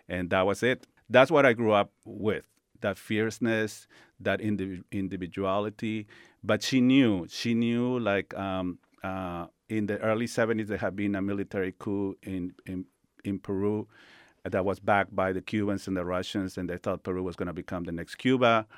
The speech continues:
And you know what that meant, that was gonna be Marxism and communism. And knowing the kind of kid I was, I, I used to dance, I used to do theater, I was in the choir. As she said,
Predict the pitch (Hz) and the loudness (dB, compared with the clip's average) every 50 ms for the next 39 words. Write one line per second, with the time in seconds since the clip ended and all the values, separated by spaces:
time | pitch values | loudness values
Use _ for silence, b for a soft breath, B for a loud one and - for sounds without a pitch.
0 | B B B B B B B B 95 92 92 92 92 92 90 87 90 - - 87 | B B B B B B B B -8 -6 -4 -2 -2 -2 -2 -4 -4 -6 -6 -6
1 | 98 107 101 98 95 90 90 85 82 98 98 101 113 113 107 107 107 107 107 107 | -4 -2 -2 0 0 -2 -2 -2 0 0 2 2 2 4 4 4 4 4 4 2
2 | 104 90 87 85 87 85 80 - 90 90 82 80 90 85 82 80 90 95 92 98 | 2 0 0 -2 -4 -6 -6 -6 -6 -6 -6 -4 -6 -6 -4 -2 -2 0 0 0
3 | 101 - - 104 98 92 - 101 95 92 92 92 90 87 85 82 80 - - 95 | -2 -2 -4 -4 -4 -4 -4 -4 -2 -2 -2 -2 -2 -4 -4 -6 -8 -6 -4 -2
4 | 98 110 110 107 104 98 92 - 98 95 92 98 95 92 - B B B B B | -2 0 0 0 0 -2 -2 -2 -4 -2 -2 -2 -2 -4 -6 B B B B B
5 | B B B B - - 95 95 90 90 90 87 85 87 85 82 85 85 85 82 | B B B B -8 -6 -4 -2 -2 -2 -2 -4 -4 -4 -4 -4 -4 -4 -6 -6
6 | 82 78 - - _ _ _ _ _ - 90 92 92 92 95 98 98 101 101 95 | -6 -8 -10 -16 _ _ _ _ _ -6 -4 -2 -2 0 0 0 0 0 0 -2
7 | 95 - _ _ - 87 - - 85 - - 107 98 95 92 85 - - 113 104 | -4 -6 _ _ -20 -16 -12 -12 -10 -6 -2 -2 -2 -2 -2 -6 -4 -2 -2 -2
8 | 90 - 90 95 98 101 98 95 90 87 87 87 85 - - 98 98 95 - B | -2 0 0 0 0 0 0 0 0 0 -2 -4 -6 -6 -6 -4 -4 -4 -6 B
9 | B - 98 107 101 - - 101 90 - 113 107 104 107 107 104 104 110 101 104 | B -4 -2 -2 -2 -4 -6 -6 -2 2 2 4 4 4 4 2 2 0 0 0
10 | 107 101 98 - 104 90 90 95 92 - - - 98 92 87 B B B B B | -2 -2 -2 -2 -2 -2 -2 -4 -6 -8 -8 -6 -6 -6 -6 B B B B B
11 | B 92 95 90 - - - 120 123 123 123 123 117 113 113 110 110 107 104 98 | B -8 -8 -8 -8 -6 -2 0 2 4 6 6 6 6 6 6 6 6 4 2
12 | B B B 92 95 95 95 - - 95 87 85 80 - - 117 113 117 117 117 | B B B 2 2 2 0 -2 -4 -4 -4 -6 -8 -4 2 6 6 8 8 8
13 | 120 117 117 117 113 110 110 107 104 B B B B B B B B B B B | 6 6 6 4 4 4 4 2 0 B B B B B B B B B B B
14 | _ _ _ - 92 92 92 - - _ _ - 98 - - 101 104 95 - 110 | _ _ _ -2 0 0 0 -2 -6 _ _ -20 -16 -10 -6 -6 -6 -2 0 2
15 | 104 98 92 | 2 2 2